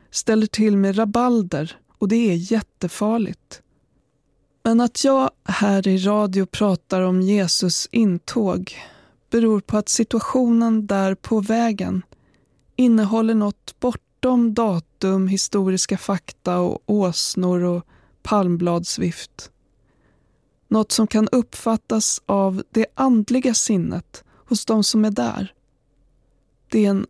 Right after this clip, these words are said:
andligt förtätad stund. Jag har funderat mycket på våra sinnen.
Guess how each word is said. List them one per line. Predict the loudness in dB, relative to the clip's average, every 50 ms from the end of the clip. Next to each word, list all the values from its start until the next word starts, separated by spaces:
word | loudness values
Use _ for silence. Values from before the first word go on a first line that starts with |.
| _ -2
andligt | 0 2 2 2 0 0 0 -2 -2 -2 -2 _ -8 -8
förtätad | -6 -6 -6 -4 -4 -2 -2 -2 -2 -4 -8 _ -6 -4 -4 -2 -2 -2
stund. | -4 -4 -2 0 0 0 0 0 -2 -4 -8 -10 -16 _ _ _ _ _ _ _ _ _ _ _ _ _ _ _ _ _ _ _ _ _ _ _ _ _ _ _ _ _ _ _ _ _ _ _ _ _ _ _ _ _ _ _ _ _ _ _
Jag | -2 0 2
har | 2 0
funderat | 0 2 2 2 2 2 2 0 0 0
mycket | 0 0 0 -2 _ _ -6 -6 -6
på | -6 -6 -4
våra | -2 0 0 0 -2
sinnen. | -2 -4 -4 -2 0 2 2 2 2 0 0 -2 -2 -2 -4 -4 -6 -8